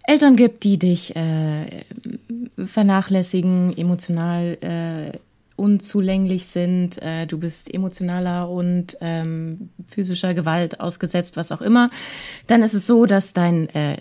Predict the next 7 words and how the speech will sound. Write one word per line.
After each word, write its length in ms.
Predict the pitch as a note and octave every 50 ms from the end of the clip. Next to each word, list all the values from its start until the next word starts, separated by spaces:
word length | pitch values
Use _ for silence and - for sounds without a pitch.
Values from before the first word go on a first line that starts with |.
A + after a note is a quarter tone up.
| -
dass 160 | - D#3+ D#3 -
dein 180 | D#3+ C#3 C#3
Kindergehirn 680 | - G3 G3 G3+ G#3 A#3+ G#3+ G#3 B3+ B3+ B3+ C#4+ C#4+ E4+ G#4+ A4+ - _ _ _
<clears throat> 520 | C#4+ D#4 - D4 C#4 B3 A#3+ A#3 - - -
sagt 240 | - G#3 G3 -
dann 120 | G3 F3+ F#3+
nicht, 240 | G3+ G3+ G3+ -